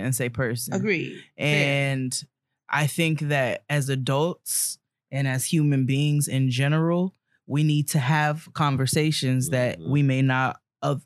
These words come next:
Speaker 1: you know, always feel comfortable having. And we've had a conver-, we've had a, um, episode on difficult conversations, and difficult conversations are not always,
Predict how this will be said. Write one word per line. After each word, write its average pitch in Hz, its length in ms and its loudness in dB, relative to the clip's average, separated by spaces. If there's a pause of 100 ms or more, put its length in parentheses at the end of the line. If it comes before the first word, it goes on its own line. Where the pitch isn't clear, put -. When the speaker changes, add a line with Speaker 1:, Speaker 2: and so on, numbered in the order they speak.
Speaker 1:
you 160 120 0
know, 143 160 2
always 135 480 0
feel 127 180 -4
comfortable 135 520 -4
having. 165 380 -2
And 120 100 -2
we've 127 120 -6
had 147 180 0
a - 40 -4
conver-, 131 380 -4
we've 143 180 -2
had 160 220 0
a, 135 240 -2 (400)
um, 120 480 -4 (580)
episode 139 760 -2
on 139 200 -2
difficult 131 420 -4
conversations, 131 840 -4 (300)
and 143 180 0
difficult 165 400 0
conversations 147 720 0
are 139 80 -2
not 135 220 0
always, 131 600 0